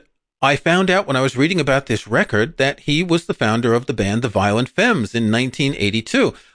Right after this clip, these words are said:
a band that I saw live once back then. He's had quite an extraordinary career from that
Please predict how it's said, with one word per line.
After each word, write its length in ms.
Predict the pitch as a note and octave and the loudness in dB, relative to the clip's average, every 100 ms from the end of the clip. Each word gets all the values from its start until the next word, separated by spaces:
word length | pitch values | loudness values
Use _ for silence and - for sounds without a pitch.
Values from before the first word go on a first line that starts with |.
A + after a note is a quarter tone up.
| - | -2
a 40 | |
band 260 | C3 C#3+ C3 | 2 2 2
that 100 | A2+ | 0
I 200 | G#2 G2 _ | 0 -4 _
saw 320 | - - G2 F2+ | -8 0 0 2
live 400 | G2 A#2 A#2+ F#2 | 2 2 0 -4
once 240 | F#2 E2+ | -10 -8
back 280 | - C#2 - | -8 -10 -12
then. 260 | D#2+ C2 - _ _ _ _ | -14 -14 -20 _ _ _ _
He's 100 | D#3 | -2
had 160 | G3+ F#3+ | 0 0
quite 240 | - A3 | 0 -2
an 80 | G#3 | -2
extraordinary 580 | F3 - F#3+ F#3 D#3 C#3+ | -6 -2 0 2 2 0
career 380 | - C#3 A3 F#3 | 0 0 0 -2
from 240 | - A2+ | -2 0
that 300 | B2 B2+ - | 0 0 -4